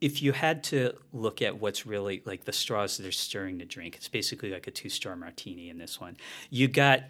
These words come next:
two main disciplines that really were high stakes in this discussion, and I think one would probably be astrology. I think it's kind of like it's kinda like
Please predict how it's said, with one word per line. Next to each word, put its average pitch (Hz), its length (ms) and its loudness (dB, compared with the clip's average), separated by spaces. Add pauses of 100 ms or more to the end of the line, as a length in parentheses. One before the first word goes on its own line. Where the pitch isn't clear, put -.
(300)
two 143 260 4
main 110 420 4
disciplines 95 640 -4
that 98 140 -2 (200)
really 113 420 4
were 95 320 -6
high 82 220 -6
stakes - 640 -2
in 101 200 -8
this 87 220 -2
discussion, - 680 -2
and 107 100 -6
I 101 60 -2
think 131 260 -4
one 110 300 -4
would 104 160 -4
probably 101 480 -8
be 92 180 -10
astrology. - 840 -8 (320)
I 117 80 -2
think 135 440 -2
it's - 200 -2
kind 123 340 -2
of 110 140 -8
like 104 240 0 (720)
it's - 200 -4
kinda 120 340 -2
like 110 300 -2